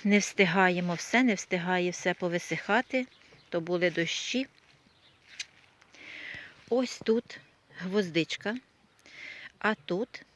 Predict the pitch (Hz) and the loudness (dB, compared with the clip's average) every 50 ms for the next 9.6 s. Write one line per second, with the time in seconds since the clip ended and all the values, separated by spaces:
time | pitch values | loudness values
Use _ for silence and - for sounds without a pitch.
0 | _ _ _ _ _ - - - - 196 190 196 202 202 202 190 190 190 175 - | _ _ _ _ _ -20 -16 -6 -2 2 4 4 4 4 4 2 2 0 0 0
1 | 190 175 156 - - - - 160 185 196 190 185 202 190 185 185 - - - 180 | -2 -4 -4 -6 -10 -10 -8 -2 2 2 2 4 2 2 0 0 -4 -4 -6 -2
2 | 180 170 - - 170 160 151 170 185 247 294 262 - - 170 - - 165 165 156 | -2 -2 -2 -2 -4 0 2 2 2 4 2 0 0 0 -6 -4 0 -2 0 0
3 | 165 151 160 160 - - 165 170 214 254 - - 269 262 269 277 277 - _ _ | 0 -2 -2 -4 -2 -2 -2 0 0 -2 0 0 0 0 0 -2 -2 -6 _ _
4 | _ _ _ _ - - - - - - - - - - 202 233 226 220 226 226 | _ _ _ _ -20 -20 -20 -18 -18 -18 -18 -18 -14 -8 -2 0 2 2 2 0
5 | - - - 170 175 170 - - 214 - - 190 165 160 160 156 160 156 160 156 | 0 -2 -2 -2 -2 -2 -2 -4 -4 -2 -2 -4 -4 -4 -6 -6 -6 -4 -4 -4
6 | 156 - 220 220 220 214 208 196 190 190 185 - _ _ _ _ _ - - 196 | -2 -2 -2 0 0 2 0 0 -2 -4 -4 -8 _ _ _ _ _ -10 -6 -2
7 | 202 202 180 175 185 165 - - 180 170 180 208 262 320 294 220 208 208 208 196 | -2 0 0 0 -2 -2 2 0 0 0 0 -2 -2 0 0 0 0 0 0 0
8 | 202 196 - 240 247 240 196 - 214 - 190 170 170 165 - 175 170 170 170 160 | 0 0 2 0 0 0 0 -4 0 0 0 0 0 -4 -4 -6 -4 -4 -4 -6
9 | 170 - - 160 160 151 160 156 147 147 151 | -6 -8 -4 -4 -4 -2 -2 -6 -4 -6 -8